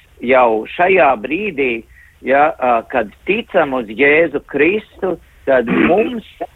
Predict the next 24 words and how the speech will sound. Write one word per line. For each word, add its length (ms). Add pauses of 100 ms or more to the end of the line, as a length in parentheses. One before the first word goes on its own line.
(240)
ir 300 (100)
vairs 380
nevis 340 (200)
pašiem 680 (320)
sava, 440 (360)
ā, 140 (440)
taisnība. 680
Mēs 140
nenākam 480
Dievu 240
priekšā 480
ar 160
savu 320
taisnību, 480
bet 160
mēs 180
nākam 440 (260)
Dievu 240
priekšā 460
ar 100
Kristus 600 (100)
taisnību. 880 (520)
Ja? 280 (240)
Mēs, 400